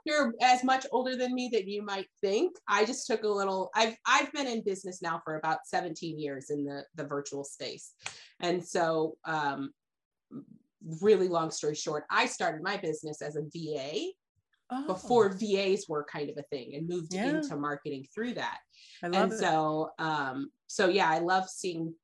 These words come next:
Speaker 1: b-, business owners that have been in business for an extended period of time. They really do have that kind of foundation.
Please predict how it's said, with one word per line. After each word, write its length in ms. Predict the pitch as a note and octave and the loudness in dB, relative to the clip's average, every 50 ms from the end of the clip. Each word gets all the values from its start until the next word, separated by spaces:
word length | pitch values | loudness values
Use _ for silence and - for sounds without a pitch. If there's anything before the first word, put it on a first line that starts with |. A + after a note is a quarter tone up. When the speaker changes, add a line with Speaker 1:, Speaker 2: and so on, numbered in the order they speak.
| _ - | _ -12
Speaker 1:
b-, 80 | - - | -10 -4
business 400 | D#3+ D#3+ D#3+ D#3+ G3+ G3 F#3+ G3 | 0 0 0 2 0 -2 0 0
owners 440 | A3 G#3 G#3+ A3 A3 A3 A3 A3 - | 0 2 2 2 2 2 0 0 -2
that 100 | F3+ E3+ | -2 -2
have 120 | E3 D#3+ D#3+ | -2 -2 -2
been 200 | E3+ D#3+ D#3 D#3+ | -2 -2 0 -2
in 140 | D3+ D#3 | -2 -4
business 580 | - C#3+ C#3+ C#3+ - - C#3 C3+ C3+ - - - - | -4 -4 -6 -4 -6 -8 -8 -8 -8 -12 -14 -12 -8
for 400 | C#3 C3+ B2+ C3 C3 C3 B2+ _ _ _ _ _ _ _ _ _ _ _ _ _ _ _ - | -8 -6 -4 -4 -4 -6 -8 _ _ _ _ _ _ _ _ _ _ _ _ _ _ _ -8
an 100 | D3 C#3+ | -6 -6
extended 440 | C#3 - - - C#3 C#3 C3 B2+ | -6 -8 -10 -8 -6 -6 -6 -8
period 240 | - - C3 B2+ B2 | -8 -8 -6 -6 -6
of 100 | B2 - | -8 -8
time. 260 | - - D#3 - - | -8 -8 -8 -8 -8
They 140 | - C#3+ C#3+ | -4 -2 -2
really 300 | D3 D3+ D3 D3 C#3 C#3 | -2 -2 -2 -2 -2 -2
do 160 | C3+ C#3+ C#3 C#3 | 0 -2 -2 -2
have 120 | C#3 C3+ - | -2 -6 -6
that 140 | D3+ - - - | -6 -8 -8 -8
kind 160 | - A#2+ A#2 | -10 -10 -10
of 80 | A2+ - | -10 -6
foundation. 760 | - - A2+ A2 A#2 - D#2 F2+ G2 - - - - F#2+ - | -4 -4 -4 -4 -6 -8 -10 -8 -8 -8 -8 -10 -10 -14 -16